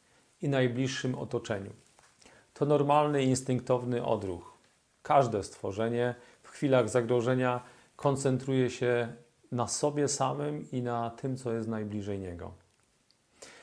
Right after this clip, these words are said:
Zagrożenia, o jakich powszechnie się dziś mówi,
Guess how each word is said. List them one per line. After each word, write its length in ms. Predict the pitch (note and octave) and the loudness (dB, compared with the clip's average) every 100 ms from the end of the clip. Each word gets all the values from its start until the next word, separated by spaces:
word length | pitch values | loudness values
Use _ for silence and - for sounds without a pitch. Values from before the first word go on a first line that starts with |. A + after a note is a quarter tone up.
| - - | -18 0
Zagrożenia, 760 | A#2+ C3 C#3 C#3+ G#3 G#3 F3 | 4 6 6 4 4 2 2
o 60 | E3+ | 2
jakich 400 | C#3+ C#3 C3+ - | 0 0 -4 -2
powszechnie 560 | C3 A#2+ E3+ E3+ F3+ | -4 0 0 0 -2
się 200 | C#3 C#3 | -2 0
dziś 200 | A#2+ A#2 | 0 -2
mówi, 580 | G#2+ C#3+ D#3 D3 C#3 C#3 | -2 -2 -2 -2 -2 -6